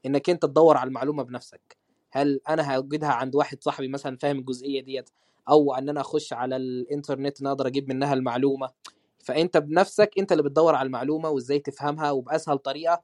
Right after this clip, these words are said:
ممكن تكتسب منها المعلومة دي. وبرضه تقبل كل النقصات اللي موجودة عند الأشخاص، لأن مفيش حد فينا مكتمل. ودي حاجة يعني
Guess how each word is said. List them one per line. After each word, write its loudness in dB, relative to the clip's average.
ممكن -2
تكتسب -2
منها -2
المعلومة -4
دي. -14
وبرضه 8
تقبل 4
كل 0
النقصات -2
اللي -4
موجودة -2
عند -8
الأشخاص، 0
لأن 2
مفيش -4
حد 0
فينا 0
مكتمل. -4
ودي 0
حاجة 4
يعني -2